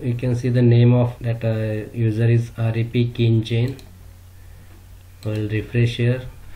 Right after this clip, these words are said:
if da-, that data is inserted or not, we can see here. So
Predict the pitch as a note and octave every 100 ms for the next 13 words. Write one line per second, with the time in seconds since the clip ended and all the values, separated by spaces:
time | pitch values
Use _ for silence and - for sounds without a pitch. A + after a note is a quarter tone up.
0 | - - - - G#2+ A2 A2 G#2 A2 G#2
1 | G#2 G2+ A2+ A2 A2+ A2 G2+ A2 A2 A2+
2 | A2 G#2+ A2 A2+ A2 G2+ G#2 G#2 - G2+
3 | A2+ - - - - - - - - -
4 | - - - - - - - - - -
5 | - - - - - - - - - -
6 | - - - - - - - C3+ C3+ B2+